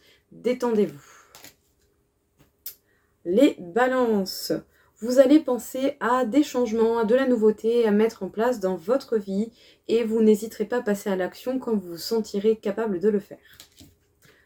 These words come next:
Les Scorpions, vous pouvez rencontrer une énergie assez stagnante dans le domaine sentimental.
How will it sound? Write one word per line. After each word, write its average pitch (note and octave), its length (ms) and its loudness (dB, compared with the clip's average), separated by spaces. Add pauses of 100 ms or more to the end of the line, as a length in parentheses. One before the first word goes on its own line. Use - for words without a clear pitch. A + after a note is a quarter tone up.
(160)
Les B3 120 2
Scorpions, C#4+ 560 0
vous B3+ 160 0
pouvez C4+ 340 0
rencontrer B3+ 800 -2
une A#3 200 -4
énergie A#3 360 -2
assez B3+ 240 -4
stagnante A#3+ 640 -4
dans G3+ 160 -2
le A#3 120 2
domaine G#3 340 0
sentimental. G3+ 880 -2